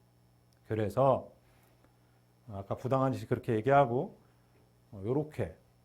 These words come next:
규정과 규칙, 아까는 위배되는 지시라고 그랬잖아요.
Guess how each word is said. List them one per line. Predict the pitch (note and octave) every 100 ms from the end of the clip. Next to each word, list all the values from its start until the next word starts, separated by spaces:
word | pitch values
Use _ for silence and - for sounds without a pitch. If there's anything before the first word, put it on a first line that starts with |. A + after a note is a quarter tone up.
| _ -
규정과 | E3 G#3+ A3 G#3
규칙, | G3+ - G3
아까는 | - B3 C#3+
위배되는 | E3+ A#3 C4 B3 A#3
지시라고 | F#3 E3 F3+ D3+
그랬잖아요. | C#3 D3 E3+ A3 A#2